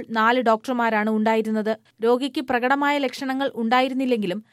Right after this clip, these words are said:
പ്രതിരോധശേഷി വർദ്ധിപ്പിക്കുന്നതിനാവശ്യമായ ചികിത്സകൾ നടത്താൻ സാധിച്ചു. നഴ്സുമാരും മറ്റും സ്റ്റാഫുകളും സധൈര്യം കോവിഡ് വാർഡുകളിൽ പ്രവർത്തിക്കാൻ തയ്യാറായി എന്നത് എടുത്തു പറയേണ്ടതാണ്. നിരന്തരം മെഡിക്കൽ ബോർഡ് യോഗം ചേർന്ന് സ്ഥിതിഗതികൾ വിലയിരുത്തി മുന്നോട്ടു പോകാനായി.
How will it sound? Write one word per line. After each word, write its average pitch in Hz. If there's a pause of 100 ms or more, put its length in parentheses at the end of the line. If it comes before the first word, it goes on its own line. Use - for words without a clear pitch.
(100)
പ്രതിരോധശേഷി 277
വർദ്ധിപ്പിക്കുന്നതിനാവശ്യമായ 247
ചികിത്സകൾ 240
നടത്താൻ 226
സാധിച്ചു. 226 (280)
നഴ്സുമാരും 233
മറ്റും 226
സ്റ്റാഫുകളും 220 (300)
സധൈര്യം 277
കോവിഡ് 277
വാർഡുകളിൽ 240
പ്രവർത്തിക്കാൻ 233
തയ്യാറായി 254
എന്നത് 226
എടുത്തു 254
പറയേണ്ടതാണ്. 226 (380)
നിരന്തരം 302
മെഡിക്കൽ 294
ബോർഡ് 320
യോഗം 302
ചേർന്ന് 233
സ്ഥിതിഗതികൾ 254
വിലയിരുത്തി 240
മുന്നോട്ടു 233
പോകാനായി. 233